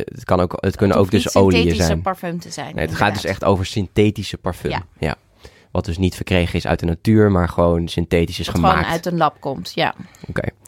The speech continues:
Speaker 2: En in, in parfum kunnen dus, eh,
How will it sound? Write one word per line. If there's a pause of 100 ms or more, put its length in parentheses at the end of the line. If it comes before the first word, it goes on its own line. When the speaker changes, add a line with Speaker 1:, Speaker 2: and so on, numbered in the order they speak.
(120)
Speaker 2:
En
in,
in
parfum
kunnen
dus, (440)
eh,